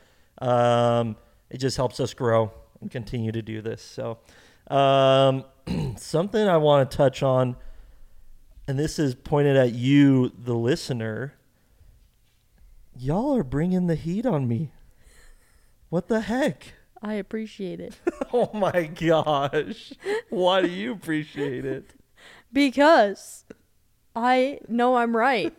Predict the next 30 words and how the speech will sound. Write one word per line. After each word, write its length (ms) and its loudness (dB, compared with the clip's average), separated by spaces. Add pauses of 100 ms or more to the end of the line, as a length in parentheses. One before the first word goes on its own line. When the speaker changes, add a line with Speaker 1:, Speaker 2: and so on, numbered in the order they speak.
(200)
Speaker 2:
And 320 0
so 120 0
Speaker 1:
<laughs> 0 -
Oh 40 0
Speaker 2:
these 140 -4
Speaker 1:
my 80 -4
Speaker 2:
people 240 -2
are 60 -2
helping 300 2
me 140 0
Speaker 1:
gosh. 80 -8
Speaker 2:
convince 480 -2
you 240 -2
that 160 0
I'm 240 -2
right. 460 -6 (320)
Speaker 1:
Y'all 520 8
are 120 6
wildin'. 760 6 (680)
Yeah, 300 8
lately 540 8
I 100 10
feel 200 4
like 240 6
every 300 6
reel 260 4
we 120 4
post, 380 4
they're 140 2
like, 260 -4